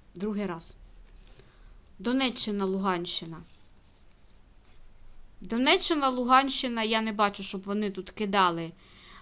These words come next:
а, якось, а, туди к-, туди. Вони добавлять, вони добавлять, звісно, добавлять, ану. Вони добавлять туди людей,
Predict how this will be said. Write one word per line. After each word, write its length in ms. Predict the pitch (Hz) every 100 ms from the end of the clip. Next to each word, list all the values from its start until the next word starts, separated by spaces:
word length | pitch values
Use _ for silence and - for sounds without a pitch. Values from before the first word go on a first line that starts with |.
| -
а, 200 | 185 190
якось, 800 | 185 190 214 196 185 185 - - -
а, 280 | 185 180 175
туди 260 | 196 190 190
к-, 280 | 190 -
туди. 360 | 196 - 196 208
Вони 280 | 185 240 285
добавлять, 760 | 294 269 294 196 170 156 - -
вони 260 | 196 226
добавлять, 800 | 226 247 285 277 180 165 160 - -
звісно, 440 | 175 208 294 262
добавлять, 640 | 220 214 214 190 170 156 160
ану. 300 | 185 190 170 - - - - - - - - - -
Вони 360 | - 202 247 285
добавлять 680 | 262 254 311 269 208 -
туди 280 | - 190 208
людей, 600 | 190 180 190 170 202 294